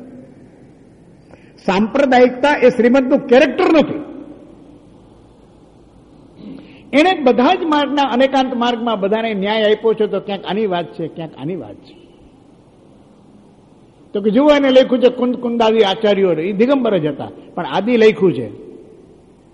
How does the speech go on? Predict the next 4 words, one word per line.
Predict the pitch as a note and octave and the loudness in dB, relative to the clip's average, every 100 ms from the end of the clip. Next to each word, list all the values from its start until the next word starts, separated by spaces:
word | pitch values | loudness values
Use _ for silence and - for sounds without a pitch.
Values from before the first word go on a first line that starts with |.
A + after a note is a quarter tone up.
| _ _ _ _ _ _ _ _ _ _ - - _ | _ _ _ _ _ _ _ _ _ _ -20 -20 _
એણે | D3+ F3 | -2 2
હરિભદ્ર | E3+ B3 C#4+ D#4+ D#4 | 4 4 2 -2 -2
સૂરીના | G3+ A#3+ A3+ G3 | -2 -2 -4 -4
ગાન | D#3+ D#3 | -6 -6